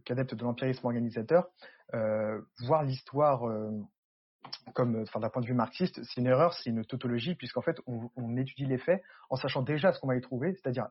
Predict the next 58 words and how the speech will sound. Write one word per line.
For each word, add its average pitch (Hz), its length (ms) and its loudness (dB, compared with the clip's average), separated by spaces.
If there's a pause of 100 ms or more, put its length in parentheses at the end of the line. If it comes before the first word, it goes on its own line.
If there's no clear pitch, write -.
(100)
la 135 80 2
lutte 147 120 -2
des 123 120 0
classes, - 360 2 (440)
alors 131 140 6
qu'en 127 80 4
fait, 165 120 4
il - 100 -4
faut 120 100 -4
pas 151 140 6
voir, 139 260 4 (120)
quand 127 100 0
on 123 60 2
étudie 131 280 0
un 131 80 2
phé-, 127 180 -2
un 113 120 -2
phénomène 131 300 0
historique, 131 360 -4
il - 80 -16
faut - 80 -12
pas 143 300 2
y 117 120 2
appliquer, 139 480 -4
enfin, 110 180 -4
faut 120 120 -12
pas, 147 300 0 (560)
euh, 123 60 -8 (120)
partir, 151 440 0
euh, 110 600 -4
en 110 300 -6
sachant, 117 680 -4
enfin, 104 280 -6 (240)
en 131 60 -4
sachant 135 240 0
déjà 147 260 4
ce - 80 -4
qu'on 131 100 0
veut 143 140 2
y 139 40 0
trouver. 120 360 -4 (960)
Enfin 117 140 0
bon, 104 140 -6 (320)
je 127 80 -6
vais 131 100 0
quand 151 100 4
même, 143 180 4
euh, 123 100 6
rendre 131 300 4
à 127 60 2
César 135 240 -2
ce - 40 -16
qu'est 123 100 -4
à 117 40 -4
César, 139 400 2
et 127 100 0
faut, 117 380 -4
euh, 107 120 -8